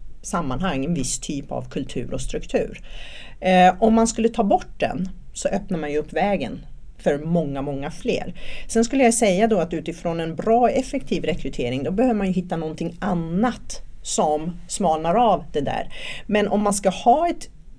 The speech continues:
inkluderande sammanhang som faktiskt öppnar upp för nya, då behöver man ju också tänka att alltså, det måste vara möjligt att komma med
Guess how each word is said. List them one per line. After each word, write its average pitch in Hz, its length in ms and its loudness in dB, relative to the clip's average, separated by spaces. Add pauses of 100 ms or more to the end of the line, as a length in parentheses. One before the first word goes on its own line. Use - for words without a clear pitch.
inkluderande 208 720 2
sammanhang 156 840 -4
som 180 200 -4
faktiskt - 420 -6
öppnar 156 320 -6
upp 269 180 0
för 220 60 2
nya, 127 380 -2
då 180 120 0
behöver 233 260 4
man 196 140 0
ju 185 40 2
också 175 200 -2
tänka 185 460 -2
att 180 120 0
alltså, 165 200 0
det 180 300 -4
måste 208 500 0
vara 202 160 0
möjligt 170 540 0
att 165 80 -4
komma 156 380 -2
med 143 160 -6